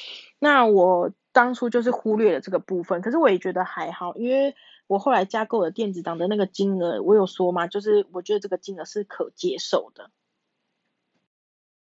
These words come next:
所以这些就是我分享关于我从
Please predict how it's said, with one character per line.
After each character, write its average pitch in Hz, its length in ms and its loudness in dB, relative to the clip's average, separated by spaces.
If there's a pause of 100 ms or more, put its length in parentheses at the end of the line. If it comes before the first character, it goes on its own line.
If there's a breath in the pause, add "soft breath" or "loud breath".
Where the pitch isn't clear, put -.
(580)
所 - 240 0
以 247 180 0
这 254 200 -4
些 220 440 -2
就 220 160 -4
是 202 220 -2
我 180 160 -4
分 190 320 -2
享 170 240 -4
关 190 240 0
于 175 180 0
我 170 280 0
从 175 360 -2